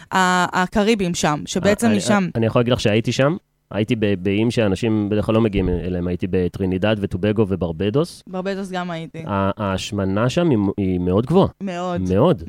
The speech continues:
Speaker 1: הן גם מאוד גבוהות, הן מטר שמונים, תשעים, הן לא כמו ישראליות.
Speaker 2: למה זה?
Speaker 1: כי,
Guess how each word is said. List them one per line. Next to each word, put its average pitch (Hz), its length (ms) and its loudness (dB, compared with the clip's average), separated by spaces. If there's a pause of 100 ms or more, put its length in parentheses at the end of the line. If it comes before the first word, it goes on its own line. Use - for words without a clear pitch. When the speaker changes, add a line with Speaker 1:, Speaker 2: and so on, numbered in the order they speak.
Speaker 1:
הן 202 120 -2
גם 202 160 2
מאוד 214 220 0
גבוהות, 226 580 0
הן 202 120 -2
מטר 202 180 -4
שמונים, 208 500 -4
תשעים, 240 460 -4
הן 180 120 -4
לא 196 200 0
כמו 302 100 -4
ישראליות. 185 580 -2 (520)
Speaker 2:
למה 123 180 2
זה? 131 80 -2 (760)
Speaker 1:
כי, 294 560 4